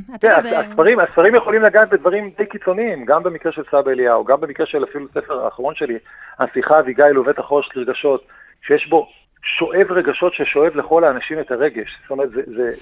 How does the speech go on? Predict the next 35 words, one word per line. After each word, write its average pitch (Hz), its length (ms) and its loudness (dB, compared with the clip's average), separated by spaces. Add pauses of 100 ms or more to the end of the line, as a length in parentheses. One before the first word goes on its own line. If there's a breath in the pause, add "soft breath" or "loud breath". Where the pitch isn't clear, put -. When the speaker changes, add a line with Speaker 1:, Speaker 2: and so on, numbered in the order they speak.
(260)
Speaker 1:
אם 156 100 -6
Speaker 2:
<laughs> 180 40 -4
Speaker 1:
נדמיין 143 380 -4
עולם 143 220 2
כזה, 139 240 -2
זה, 117 100 -2 (240)
זה 120 80 -2
קיצוני. 208 520 0 (280 soft breath)
אני 127 80 -4
יודע 226 180 4
שזה 139 220 -8
קיצוני, 117 400 -8
אבל 117 180 -2
אני 131 120 -6
כן 196 200 -2
מעניין 208 200 -4
אותי 202 140 -2
ללכת 185 240 0
למקומות 165 400 0
האלה 196 160 -2
ולספר 143 380 -2
את 190 40 2
זה 165 60 -4
בצורה 147 420 2 (800 soft breath)
גם 139 160 4
משעשעת, 143 560 2 (180)
גם 139 180 2
מסקרנת, 131 640 -4
גם 156 180 2
בטוחה, 156 540 2 (100)
גם, 156 280 0
אה, 147 200 -2 (420 loud breath)
אה, 131 200 -2
מתו-, 135 360 -8 (220)
מתווכת, 135 640 -2